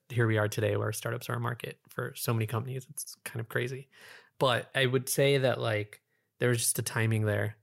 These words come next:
and an approach to how Drift kind of went after it unapologetically. It was unapologetic copying of Intercom in the beginning. And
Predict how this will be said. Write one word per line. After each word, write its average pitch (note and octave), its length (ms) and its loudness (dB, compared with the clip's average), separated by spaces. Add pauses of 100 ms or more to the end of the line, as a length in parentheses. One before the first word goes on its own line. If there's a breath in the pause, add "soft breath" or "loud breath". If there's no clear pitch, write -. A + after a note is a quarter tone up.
(400)
and A#2 120 4
an G#2+ 80 4
approach G#2+ 580 2
to A2 240 0
how G#2 220 2
Drift G#2 480 0
kind A2 160 0
of G#2 60 0
went G#2 120 0
after G#2+ 360 0
it G#2+ 280 -2 (160)
unapologetically. A2 920 0 (180)
It D3 100 6
was D#3 200 6 (120)
unapologetic B2 960 4 (200)
copying A2 580 -2 (120)
of A2+ 180 0
Intercom G#2+ 400 -4 (760)
in A#2 140 2
the G#2+ 60 2
beginning. A2 320 -2 (800)
And A2+ 320 0